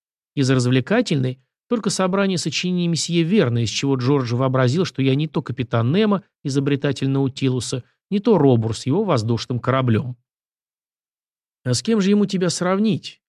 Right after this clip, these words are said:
Я и сам удивляюсь тебе, сколько ты всего напридумывал.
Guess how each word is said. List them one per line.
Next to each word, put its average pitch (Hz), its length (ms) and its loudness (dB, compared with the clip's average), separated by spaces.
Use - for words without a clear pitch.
Я 156 100 4
и 131 60 4
сам 226 300 -2
удивляюсь 151 500 0
тебе, 127 320 -4
сколько 123 360 -6
ты 123 120 -6
всего 127 260 -2
напридумывал. 127 720 0